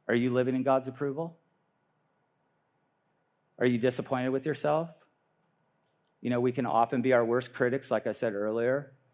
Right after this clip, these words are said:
Is your self-talk dragging you down? Are you telling yourself you're worthless?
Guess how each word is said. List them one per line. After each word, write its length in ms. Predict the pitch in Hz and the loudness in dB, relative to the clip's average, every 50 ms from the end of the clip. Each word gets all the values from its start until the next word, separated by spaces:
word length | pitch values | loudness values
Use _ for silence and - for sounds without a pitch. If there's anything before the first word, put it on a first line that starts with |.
| _ _ _ _ _ _ _ _ _ _ _ _ _ _ | _ _ _ _ _ _ _ _ _ _ _ _ _ _
Is 160 | - 139 131 120 | 2 2 2 2
your 120 | 139 123 | 0 0
self-talk 640 | - - 147 139 143 - - - 110 123 123 - | 2 2 2 2 2 2 2 2 2 2 2 -2
dragging 480 | - 123 113 107 110 120 117 120 120 120 | -2 0 2 2 2 2 2 0 -2 -2
you 100 | 113 101 | -2 -4
down? 440 | 92 98 90 95 104 113 131 135 127 123 - - | -4 -4 -4 -4 -6 -6 -8 -10 -12 -14 -10 -6
Are 80 | - 113 | -4 -2
you 120 | 117 107 | -2 -4
telling 340 | - - - 120 117 117 120 | -4 -2 -2 0 0 0 -2
yourself 400 | 120 120 - - 123 117 117 117 | -4 -4 -2 0 0 0 0 -2
you're 140 | 110 104 101 | -4 -4 -2
worthless? 800 | 104 101 104 101 - 107 104 101 98 95 - - - - - | -2 -4 -4 -4 -4 -4 -4 -4 -4 -6 -10 -14 -20 -20 -20